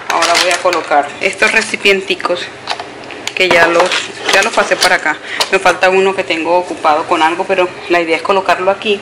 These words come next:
Luego colocar estas cositas pequeñitas en el otro repi-, recipiente de estos, en esta parte. Listo, aquí está el cosito.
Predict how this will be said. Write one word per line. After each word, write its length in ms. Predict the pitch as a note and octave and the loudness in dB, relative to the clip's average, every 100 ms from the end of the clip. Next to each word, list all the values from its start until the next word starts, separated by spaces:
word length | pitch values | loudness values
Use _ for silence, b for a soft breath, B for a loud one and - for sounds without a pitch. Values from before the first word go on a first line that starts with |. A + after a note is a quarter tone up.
| - | 0
Luego 240 | F#3 F#3+ | 4 4
colocar 360 | F#3+ G3 F#3+ F#3 | 4 2 2 2
estas 240 | F#3 - | 2 -2
cositas 340 | G#3+ - G3+ G#3+ | -10 -6 -4 -2
pequeñitas 520 | - G#3+ F#3+ G3 A3+ | -2 0 0 0 0
en 140 | G#3 G3 | 2 2
el 100 | F3 | 2
otro 220 | E3+ F3+ | 2 0
repi-, 260 | F#3+ F#3+ F3+ - - | 0 -2 -4 -6 0
recipiente 560 | F3 F3 - E3 F3 | 0 0 -2 -2 2
de 160 | E3+ F3 | 2 2
estos, 240 | F#3+ - A3+ - | 0 -6 -10 -2
en 160 | F3 | 0
esta 200 | D#3 - | 0 -4
parte. 440 | - - - - - - - | -4 -2 -4 -10 -14 -8 2
Listo, 280 | G3 F#3+ | 2 2
aquí 140 | F3 F3+ | 0 0
está 180 | E3+ F#3 | 2 0
el 60 | |
cosito. 560 | F#3 D4 C4+ C#4+ D4+ | 2 2 2 4 4